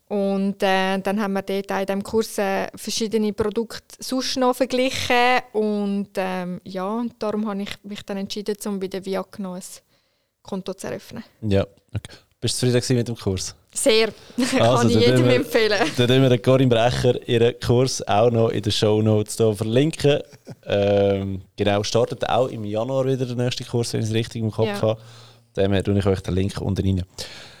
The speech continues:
Speaker 2: Jetzt, was eben geil ist an diesen, an diesen aktiven Fonds, wo, wo ja Geld kosten, die Gebühren,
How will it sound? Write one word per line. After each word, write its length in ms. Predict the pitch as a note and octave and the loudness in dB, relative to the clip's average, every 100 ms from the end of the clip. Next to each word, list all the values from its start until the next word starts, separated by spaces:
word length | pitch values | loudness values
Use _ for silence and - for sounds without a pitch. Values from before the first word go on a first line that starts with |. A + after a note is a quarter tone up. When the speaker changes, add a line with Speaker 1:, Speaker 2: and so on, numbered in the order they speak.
| - _ _ | -20 _ _
Speaker 2:
Jetzt, 340 | - C3 - - | 0 0 -4 -14
was 220 | - C3+ F3+ | -2 0 2
eben 140 | E3 | 2
geil 240 | B2+ A#2 D#3+ | 2 4 4
ist 120 | C#3 | 2
an 60 | B2 | 4
diesen, 160 | A#2+ | 4
an 320 | A#2 A2 - | 4 0 0
diesen 160 | A2 A2+ | 2 2
aktiven 540 | G#2 A#2 - A#2+ G#2+ | 2 2 0 -4 -4
Fonds, 340 | G2 A2 A2 - | -2 -2 -2 -2
wo, 180 | G#2+ G2+ | -4 -2
wo 160 | G2+ | 2
ja 140 | G#2 G2+ | 2 2
Geld 320 | G#2 G2+ A#2 | 2 2 0
kosten, 440 | - F#2 - - | -4 -6 -6 -6
die 100 | F#2 | -2
Gebühren, 600 | G#2+ A2 A2+ D#3+ B2+ C#3 | 0 0 2 4 4 2